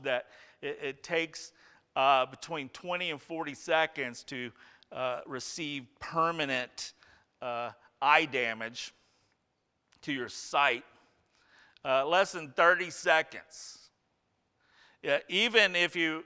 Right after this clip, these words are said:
you attempt to look at the sun with these, you know, you, you squinted eyes, 'cause you can't help but squint,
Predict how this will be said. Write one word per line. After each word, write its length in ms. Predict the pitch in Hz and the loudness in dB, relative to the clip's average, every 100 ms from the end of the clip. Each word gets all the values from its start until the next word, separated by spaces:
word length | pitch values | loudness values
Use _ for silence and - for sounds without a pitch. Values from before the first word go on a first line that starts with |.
| - | -10
you 200 | 151 139 - | -10 -10 -12
attempt 560 | - 139 - 220 226 - | -12 -10 -2 2 2 0
to 80 | 185 | -8
look 320 | 156 170 - | -4 -4 0
at 180 | 156 147 | -2 -2
the 80 | 143 | -10
sun 440 | - 165 147 147 | -4 -2 0 0
with 180 | 139 139 | -4 -6
these, 320 | 151 127 - - - _ | -8 -10 -14 -20 -20 _
you 60 | 147 | -8
know, 80 | 143 | -8
you, 160 | 143 - | -8 -14
you 100 | - | -10
squinted 520 | - - 170 180 165 | -8 -6 -2 0 6
eyes, 380 | 156 160 135 127 | 8 8 4 -2
'cause 180 | 139 127 | -10 -10
you 60 | |
can't 260 | - 165 143 | -10 -10 -4
help 300 | 160 165 151 | 0 0 0
but 200 | 135 - | -8 -6
squint, 680 | - - - 170 165 135 | -12 -12 -10 -4 -2 -2